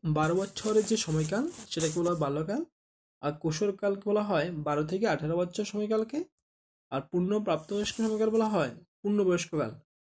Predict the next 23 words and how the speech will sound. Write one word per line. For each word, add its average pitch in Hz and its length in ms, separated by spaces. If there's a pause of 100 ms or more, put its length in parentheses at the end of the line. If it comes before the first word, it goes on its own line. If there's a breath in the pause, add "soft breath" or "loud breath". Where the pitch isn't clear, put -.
(260)
আঠারো 170 420
থেকে 208 360
মৃত্যু 165 400
পর্যন্ত 139 320
সময়কালকে। 139 680 (720)
এটি 208 120
আর্নেস্ট 151 360
জোনের 175 200
মতে 127 300 (680)
পিকুনাস, 202 600 (180)
যিনি 170 380 (320)
জীবন 156 260
বিকাশের 190 340
স্তরকে 160 640 (240)
দশ 156 320
ভাগে 160 180
ভাগ 143 180
করেছিলেন। 117 460 (920)
এই 190 60
স্তরগুলো 170 420
আমরা 185 160
জেনে 160 180
নেব। 214 240